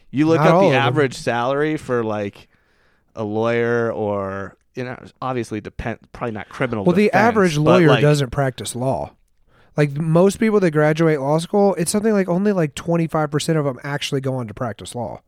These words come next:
Speaker 1: It, but, but all the jobs that I hear, like, like, people that I heard people talking about when I was growing up,
Speaker 2: Yeah.
Speaker 1: that your parents wanted you to get, like, lawyer or engineer, whatever, like,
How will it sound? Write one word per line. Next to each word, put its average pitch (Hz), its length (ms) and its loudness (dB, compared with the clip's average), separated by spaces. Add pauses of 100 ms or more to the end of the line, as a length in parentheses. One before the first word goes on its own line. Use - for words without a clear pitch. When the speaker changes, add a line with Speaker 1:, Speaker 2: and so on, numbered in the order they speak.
Speaker 1:
It, 165 120 -4
but, - 260 -8
but 170 160 0
all 180 200 0
the 208 100 4
jobs 147 460 -2
that 135 80 -2
I 123 80 0
hear, 127 340 -2
like, 113 400 -6 (520)
like, 113 260 -8
people 120 340 -6 (160)
that 120 160 -4
I 110 80 -4
heard 117 240 -4
people 117 240 -8
talking 107 380 -6
about 117 340 -4 (120)
when 110 120 -8
I 104 60 -6
was 95 100 -10
growing 101 320 -10
up, 104 240 -8 (340)
Speaker 2:
Yeah. 127 200 -8 (100)
Speaker 1:
that 117 120 -2
your 104 100 -6
parents 107 400 -10
wanted 123 260 -6
you 131 120 -6
to 131 80 -6
get, 139 360 -4 (320)
like, 107 180 -6
lawyer 113 840 -2 (320)
or 101 560 -4 (560)
engineer, 120 720 -4
whatever, 117 280 -4
like, 139 240 -4